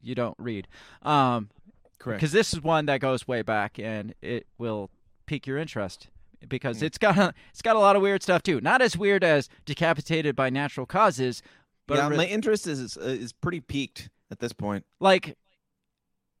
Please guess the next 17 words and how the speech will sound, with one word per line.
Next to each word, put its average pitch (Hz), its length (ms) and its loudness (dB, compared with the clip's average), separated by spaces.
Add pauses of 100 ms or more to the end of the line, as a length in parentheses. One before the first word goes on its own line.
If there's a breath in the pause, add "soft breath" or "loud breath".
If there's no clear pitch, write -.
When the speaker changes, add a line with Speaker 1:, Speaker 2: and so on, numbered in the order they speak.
Speaker 1:
here, 190 340 0
here's, 190 440 0
uh, 135 500 2 (280)
here's 165 200 0
a 175 80 -2
spoiler. 123 500 2 (320 loud breath)
He, 147 140 -6
a 139 340 -4
guy 175 220 4
shoots 220 300 -2
himself 190 340 0
in 190 60 -4
the 180 100 0
head 131 340 2 (840)
in 175 120 -2
a 180 60 0
park, 156 480 4